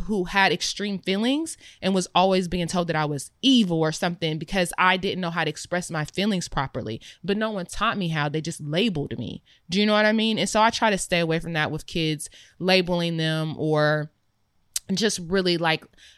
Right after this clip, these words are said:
letting, assuming that's who they are as a person versus, like, this might be a moment and they need to learn how to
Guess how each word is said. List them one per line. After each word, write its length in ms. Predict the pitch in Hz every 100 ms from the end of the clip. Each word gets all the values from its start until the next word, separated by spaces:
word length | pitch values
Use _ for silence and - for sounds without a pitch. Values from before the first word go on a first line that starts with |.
| -
letting, 440 | 185 196 214 202 -
assuming 480 | 190 - 220 214 185
that's 220 | 175 175
who 100 | 208
they 160 | 170 160
are 140 | 160
as 100 | 151
a 60 | 143
person 440 | - 180 220 202
versus, 280 | 175 175 -
like, 180 | 160 175
this 140 | 175
might 240 | 165 170 160
be 100 | 175
a 60 |
moment 360 | 151 156 185 208
and 80 | 175
they 80 | 165
need 140 | 165
to 80 | 151
learn 260 | 151 156 151
how 380 | 151 147 143 143
to 400 | - 156 151